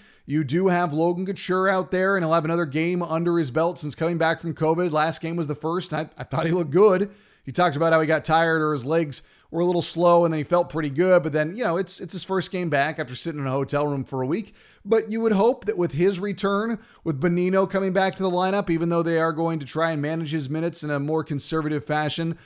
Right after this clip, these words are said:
with Balcers returning to the lineup, that you can get a little bit more of that offense going. And actually, who I'll tell you who I'm looking at to have a big game tonight is Erik Karlsson. Erik Karlsson, I think he's been a little quiet as of late,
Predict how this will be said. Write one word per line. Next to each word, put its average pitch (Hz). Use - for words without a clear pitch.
with 156
Balcers 185
returning 180
to 170
the 170
lineup, 180
that 196
you 202
can 302
get 214
a 160
little 196
bit 175
more 170
of 151
that 147
offense 143
going. 156
And 165
actually, 196
who 160
I'll 160
tell 185
you 175
who 165
I'm 160
looking 160
at 156
to 156
have 151
a 131
big 147
game 156
tonight 143
is 120
Erik 147
Karlsson. 127
Erik 170
Karlsson, 175
I 156
think 156
he's 147
been 165
a 160
little 160
quiet 180
as 180
of 170
late, 190